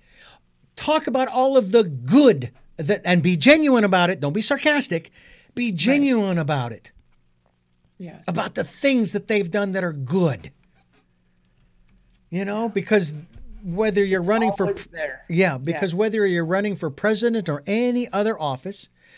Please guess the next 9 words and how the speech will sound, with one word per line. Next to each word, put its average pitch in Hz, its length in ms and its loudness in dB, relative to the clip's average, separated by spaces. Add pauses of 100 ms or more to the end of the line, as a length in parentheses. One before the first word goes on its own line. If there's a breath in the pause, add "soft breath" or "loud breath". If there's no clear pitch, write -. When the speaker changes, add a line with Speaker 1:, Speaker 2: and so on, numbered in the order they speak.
(580 loud breath)
Speaker 1:
uh, 160 300 -2
in 185 200 2
this 196 160 2
case 185 340 -2
of, 156 260 -6
in 190 180 -4
terms 185 260 -2
of 196 80 -8
politics, 135 640 -10